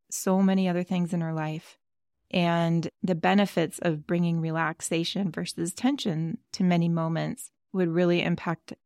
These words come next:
her life for the better. The gift that mindfulness can give to us mamas that we learned about this month is relaxation,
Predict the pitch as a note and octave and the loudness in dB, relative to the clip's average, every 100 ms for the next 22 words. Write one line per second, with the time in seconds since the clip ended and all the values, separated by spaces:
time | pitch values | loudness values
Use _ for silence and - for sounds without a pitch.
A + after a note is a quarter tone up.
0 | - - F#3+ E3 D#3 - F3+ E3+ D3+ D3+ | -8 0 2 2 -2 -4 -4 -2 0 -2
1 | D3 F3+ _ _ _ _ _ _ _ F#3 | -4 -6 _ _ _ _ _ _ _ -4
2 | D#3+ - E3 G3 - - G3+ F3 D3+ - | -4 0 0 0 -6 -12 0 4 4 2
3 | F3 D#3 F3 - G3+ G#3+ - G3+ F3 E3+ | -2 -2 -4 0 2 2 2 -2 0 -2
4 | - F3+ F3+ F3 D#3+ D3+ F3 F3 D#3 D#3+ | -2 -4 -2 -2 -4 -2 -4 -4 -2 -2
5 | D3+ D3+ E3+ E3+ E3 D#3+ - - E3 E3 | -4 -4 -2 -2 0 -2 -2 -6 -4 -2
6 | G3 - E3 D3+ D#3+ D#3+ D3+ - D3 D#3+ | -4 0 -2 0 -2 -2 -4 -6 -6 -6
7 | - A3+ C4+ | -2 0 0